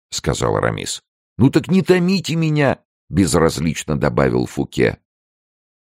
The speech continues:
«Итак, я видел госпожу де Шеврес». «Старую герцогиню?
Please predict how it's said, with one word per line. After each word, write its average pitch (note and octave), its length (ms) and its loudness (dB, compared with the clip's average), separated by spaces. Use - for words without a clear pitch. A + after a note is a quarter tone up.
«Итак, G#2 340 0
я F#2+ 140 4
видел C#2+ 520 0
госпожу D2 500 -2
де C2+ 140 -2
Шеврес». A#1+ 640 -2
«Старую A2 500 2
герцогиню? G2 880 0